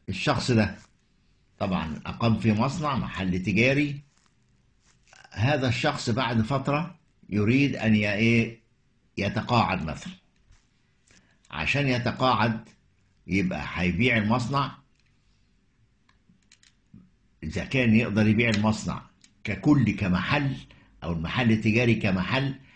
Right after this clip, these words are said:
لابد إن هو يبيع إيه؟ عناصر المتجر زائد حق الإيجار. يعني لما يكون واحد عنده متجر وعايز يبيع المتجر كمحل تجاري مثلًا،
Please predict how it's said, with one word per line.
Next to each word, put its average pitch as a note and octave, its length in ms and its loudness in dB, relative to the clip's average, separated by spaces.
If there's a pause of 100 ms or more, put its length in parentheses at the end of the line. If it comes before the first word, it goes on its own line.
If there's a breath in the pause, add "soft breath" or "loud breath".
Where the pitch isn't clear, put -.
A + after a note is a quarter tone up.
(220 soft breath)
لابد A2+ 360 2
إن A2 120 6
هو A#2 160 4
يبيع A2 260 4
إيه؟ A2+ 160 4
عناصر G#2+ 600 2
المتجر C3+ 600 0 (380 loud breath)
زائد C3+ 540 0
حق - 360 -4
الإيجار. F#2+ 420 2 (800)
يعني E2 400 -4 (440)
لما D#2+ 160 -6
يكون A#2+ 220 -2
واحد C3 220 -2
عنده A2+ 260 2
متجر G2 360 2 (840 soft breath)
وعايز F#2 840 -2 (160)
يبيع A#2+ 460 0
المتجر A2+ 640 2 (880)
كمحل A2+ 480 0 (1600)
تجاري A#2 380 4
مثلًا، A#2+ 480 0